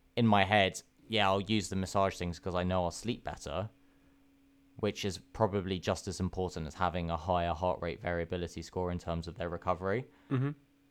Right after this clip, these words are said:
Speaker 1: So it's like, you gotta make those decisions
Speaker 2: Yeah.
Speaker 1: based on the information presented. So I think, yeah, another kudos to Zwoop on that one. So,
Speaker 2: Yeah.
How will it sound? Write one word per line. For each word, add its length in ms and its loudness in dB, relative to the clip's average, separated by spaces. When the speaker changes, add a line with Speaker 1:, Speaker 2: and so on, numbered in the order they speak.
Speaker 1:
So 180 0
it's 320 -2
like, 180 4
you 80 -6
gotta 200 2
make 200 -2
those 200 -4
decisions 500 -4
Speaker 2:
Yeah. 80 2
Speaker 1:
based 160 -2
on 80 -4
the 80 -4
information 680 -6
presented. 680 -2
So 160 -2
I 80 4
think, 340 -4
yeah, 260 -2
another 260 -2
kudos 460 -6
to 140 -12
Zwoop 360 -6
on 80 -10
that 180 -4
one. 220 -10
So, 220 -4
Speaker 2:
Yeah. 200 0